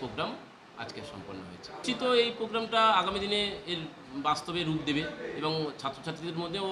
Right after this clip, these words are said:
অনেক প্রভাব গড়ে উঠেছে। মাস্টারমশাইরা এটা ক্লাসে ক্লাসে এই প্রোগ্রামেরও বাস্তব যাতে রূপ নেয়, তার জন্য নিশ্চয়ই চেষ্টা করবেন। হ্যাঁ, আসলে এই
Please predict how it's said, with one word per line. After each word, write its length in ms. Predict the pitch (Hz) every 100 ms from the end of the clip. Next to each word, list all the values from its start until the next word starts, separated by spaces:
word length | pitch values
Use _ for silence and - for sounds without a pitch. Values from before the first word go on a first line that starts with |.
| 175
অনেক 140 | 165 160
প্রভাব 200 | 147 151 139 - - 127
গড়ে 140 | 127 139
উঠেছে। 240 | 123 123 139 -
মাস্টারমশাইরা 540 | 131 127 139 143 156 160 151
এটা 120 | 156
ক্লাসে 260 | 143 131 147 147
ক্লাসে 240 | 151 151 143
এই 40 | 117 - - - - -
প্রোগ্রামেরও 480 | 135 135 147 151 151 131 117
বাস্তব 260 | 123 - 139 127 143
যাতে 160 | 139
রূপ 160 | 123 139 135
নেয়, 140 | 139 135
তার 100 | 127 135
জন্য 120 | 135 131
নিশ্চয়ই 280 | 123 - 156 147
চেষ্টা 200 | - 120
করবেন। 240 | 120 - 147 - - - - - 202 - 170 - - - - - 127
হ্যাঁ, 200 | 127 123 123 123 143
আসলে 260 | 143 180 196 196 156
এই 80 | 143